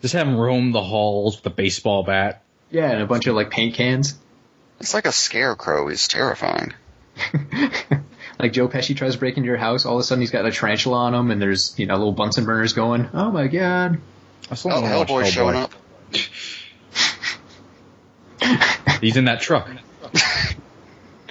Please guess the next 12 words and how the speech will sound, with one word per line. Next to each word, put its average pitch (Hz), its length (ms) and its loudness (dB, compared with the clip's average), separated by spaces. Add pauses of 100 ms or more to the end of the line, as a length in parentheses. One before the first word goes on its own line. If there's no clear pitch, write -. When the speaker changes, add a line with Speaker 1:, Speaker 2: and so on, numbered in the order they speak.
(1900)
Speaker 3:
Who - 120 -2
do 135 80 2
you 98 140 2
think 135 260 -2
this 151 220 0
killer 101 460 0
is, 98 200 -2
Abe? 110 300 0 (380)
Speaker 1:
<laughs> - 20 -12 (1700)
Speaker 2:
Hellboy 117 360 0
versus 110 260 0
Ghostface. 92 720 0